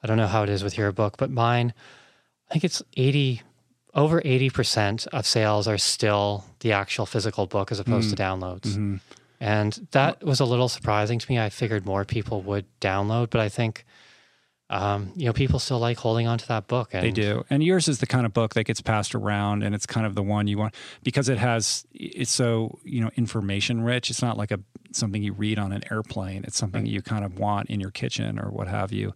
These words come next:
Speaker 1: Right.
Speaker 2: There's that tactile aspect to it. I mean, my book was pretty much fifty fifty.
Speaker 1: Hmm.
Speaker 2: So.
Speaker 1: It's interesting, yeah.
Speaker 2: Mm-hmm.
Speaker 1: And I think with magazines too, I know magazine sales of physical magazines are going back up.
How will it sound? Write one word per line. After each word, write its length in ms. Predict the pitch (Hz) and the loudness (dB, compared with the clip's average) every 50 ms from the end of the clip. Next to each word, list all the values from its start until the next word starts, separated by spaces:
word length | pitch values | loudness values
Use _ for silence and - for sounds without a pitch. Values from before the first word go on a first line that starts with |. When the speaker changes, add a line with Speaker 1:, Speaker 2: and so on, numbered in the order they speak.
| - - - - - - | -10 -18 -20 -20 -10 -6
Speaker 1:
Right. 100 | 107 104 | -6 -2
Speaker 2:
There's 280 | 120 113 104 104 98 - | 0 0 0 0 0 0
that 220 | 113 104 110 - | 0 0 0 -4
tactile 500 | - - 107 98 - - 110 107 110 - - | -2 -2 -2 -2 0 0 0 0 0 0 -2
aspect 420 | - 107 - - 113 107 104 - | -2 -4 -2 -2 -4 -4 -4 -4
to 160 | - 107 107 107 | -4 -2 -2 0
it. 100 | 107 - | -2 -2
I 40 | - | 0
mean, 180 | 113 120 123 120 | 2 4 4 4
my 140 | 127 127 135 | 4 4 4
book 240 | - 127 120 - - | 2 2 0 2 0
was 160 | 113 101 - | -2 -2 -2
pretty 220 | - - 117 110 | -2 0 0 0
much 160 | 104 101 101 - | 2 0 -2 -4
fifty 260 | - 117 110 - 117 113 | -6 -6 -6 -6 -8 -8
fifty. 580 | - - 110 - - - 104 107 107 - _ _ _ _ _ _ - | -6 -6 -6 -6 -4 -4 -4 -4 -4 -8 _ _ _ _ _ _ -6
Speaker 1:
Hmm. 180 | 113 107 101 95 92 _ _ _ _ | -4 -2 -2 -2 -6 _ _ _ _
Speaker 2:
So. 440 | _ - - - 113 107 107 101 98 - _ | _ -10 -6 -4 -2 -2 -2 -4 -6 -8 _
Speaker 1:
It's 120 | _ - | _ -10
interesting, 560 | 120 107 - - 104 98 - - - 110 110 | -10 -10 -8 -10 -12 -10 -10 -8 -6 -2 0
yeah. 140 | 110 110 107 107 | 2 2 2 2
Speaker 2:
Mm-hmm. 140 | 107 107 98 - - - - | 0 -2 -2 -4 -10 -4 0
Speaker 1:
And 80 | 147 147 | 2 4
I 20 | |
think 160 | 151 180 170 | 4 4 2
with 140 | - 135 - | 0 -2 0
magazines 480 | 127 120 117 113 98 110 107 107 101 - | 2 2 2 2 0 0 0 0 0 0
too, 140 | - 117 107 | 0 2 2
I 80 | 107 | 4
know 140 | 110 113 110 | 4 2 2
magazine 500 | 107 110 110 113 104 113 104 110 101 98 | 4 2 2 2 2 0 0 0 0 0
sales 420 | - - 120 123 117 104 92 - | 0 0 2 2 2 0 -2 -4
of 60 | 101 - | -8 -4
physical 380 | - 127 110 - 107 - 110 | -2 -2 -2 -2 -2 -2 -2
magazines 600 | 101 98 101 95 98 95 107 104 101 98 95 - | -2 -2 -2 -4 -4 -4 -2 -2 -4 -4 -6 -8
are 180 | - 123 110 110 | -8 -6 -6 -2
going 280 | - 113 104 104 101 | 0 0 0 0 0
back 240 | 98 101 95 92 - | -2 -2 -4 -2 -2
up. 260 | 127 107 90 - - | -2 -2 -2 -6 -12